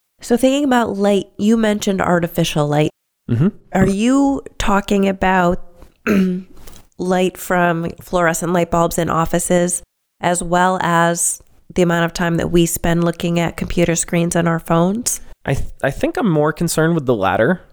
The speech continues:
Speaker 2: However, both are important to consider, specifically when the sun goes down.
Speaker 1: Hmm.
Speaker 2: So how many years have we been living with this amount of light and this amount of technology?
Speaker 1: Not very long.
Speaker 2: Not very long when you think about it. So it's, uh,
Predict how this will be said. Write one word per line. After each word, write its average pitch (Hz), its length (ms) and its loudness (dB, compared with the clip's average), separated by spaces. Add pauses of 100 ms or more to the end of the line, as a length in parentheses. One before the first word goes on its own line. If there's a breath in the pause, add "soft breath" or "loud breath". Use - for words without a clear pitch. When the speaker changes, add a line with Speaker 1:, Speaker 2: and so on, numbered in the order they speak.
Speaker 2:
However, 127 520 0
both 127 380 0
are 156 100 0
important 117 360 0
to 107 40 -6
consider, 104 640 -4
specifically 147 560 -2
when 127 160 0
the 110 40 -4
sun 98 200 -2
goes 78 260 -4
down. - 300 -8 (240 loud breath)
Speaker 1:
Hmm. 160 180 4 (220 loud breath)
Speaker 2:
So 143 800 0
how 160 200 -2
many 170 320 2
years 127 460 0
have 117 180 0
we 117 120 2
been 110 260 0
living 98 520 0 (180)
with 98 200 -4
this 110 200 0
amount 110 200 2
of 107 80 2
light 95 380 0
and 98 140 0
this 92 160 -2
amount 90 180 2
of 87 80 0
technology? - 680 -2 (760)
Speaker 1:
Not 175 300 -2
very 226 220 2
long. 170 340 2 (140)
Speaker 2:
Not 104 420 0
very 104 180 2
long 95 240 2
when 90 120 0
you 92 80 0
think 92 160 -2
about 82 240 0
it. - 200 -4
So 95 240 0
it's, 98 280 0
uh, 92 280 2